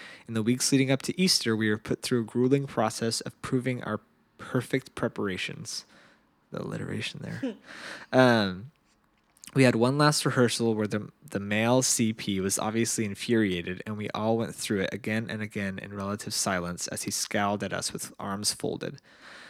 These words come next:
Speaker 1: This was a hard departure from the perfect faces that forward-faced the crowds each week. Oh, it's so accurate. <laughs> Good Friday service came, and it was awful.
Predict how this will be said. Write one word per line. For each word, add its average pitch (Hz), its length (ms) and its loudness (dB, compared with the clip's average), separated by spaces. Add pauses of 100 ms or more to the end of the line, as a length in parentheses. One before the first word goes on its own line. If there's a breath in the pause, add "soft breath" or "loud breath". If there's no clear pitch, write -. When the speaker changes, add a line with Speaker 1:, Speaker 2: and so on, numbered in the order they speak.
(160 loud breath)
Speaker 1:
This - 180 2
was 131 100 4
a 120 60 6
hard 156 320 6
departure 120 540 2
from - 160 -10
the 107 80 -4
perfect - 360 -4
faces 101 640 -2 (720 loud breath)
that 101 460 4 (460)
forward-faced 117 1040 4 (200)
the 120 100 -2
crowds 95 480 0
each - 240 -2
week. - 340 -6 (640)
Oh, 90 160 -4
it's - 160 -6
so - 200 2
accurate. - 360 -4 (680 loud breath)
<laughs> - 720 -10
Good 139 180 10
Friday 131 640 8 (240)
service 113 400 4
came, 104 380 -2
and 98 80 -2
it 98 60 -2
was 98 200 -2
awful. - 400 -8